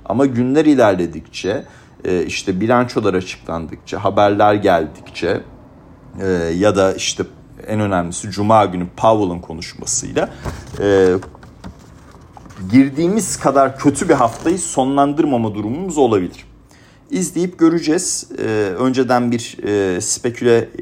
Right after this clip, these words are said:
e, etme istemiyorum. İzleyip görmek istiyorum,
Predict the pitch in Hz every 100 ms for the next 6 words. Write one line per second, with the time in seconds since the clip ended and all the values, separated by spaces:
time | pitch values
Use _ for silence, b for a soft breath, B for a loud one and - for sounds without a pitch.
0 | - 104 98 - 113 - 113 98 - -
1 | - - - - - 135 117 80 - -
2 | B B - 92 98 117 117 113 107 113
3 | - - 80 78